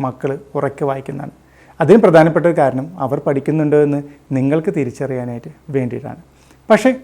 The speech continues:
scientifically ഉറക്കെ വായിക്കുന്നതും പതുക്കെ വായിക്കുന്നതും നല്ലത് തന്നെയാണ്. കൂടുതലും പതുക്കെ വായിക്കുന്നതാണ് നല്ലത്. പ്രത്യേകിച്ച് നല്ല കോൺസെൻട്രേഷനുള്ള കുട്ടികൾ, ബുദ്ധിയുള്ള കുട്ടികളെ സംബന്ധിച്ചിടത്തോളം അവരെപ്പോഴും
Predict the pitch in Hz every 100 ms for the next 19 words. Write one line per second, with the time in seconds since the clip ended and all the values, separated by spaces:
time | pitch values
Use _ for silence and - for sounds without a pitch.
0 | - - 180 226 - 170 131 127 208 -
1 | _ _ 147 151 160 208 185 190 185 175
2 | 190 - _ 160 147 160 202 170 165 160
3 | 160 160 160 _ 147 139 143 139 127 117
4 | 139 - _ _ _ 208 247 302 247 175
5 | - - _ - 147 202 233 226 147 139
6 | 143 127 123 156 _ _ 135 117 117 -
7 | _ _ _ _ - 180 247 240 226 240
8 | - - - 185 262 247 190 - 165 151
9 | 156 139 135 110 123 123 - - 160 247
10 | 240 240 180 156 151 143 147 135 147 139
11 | 127 - - - 160 175 185 165 139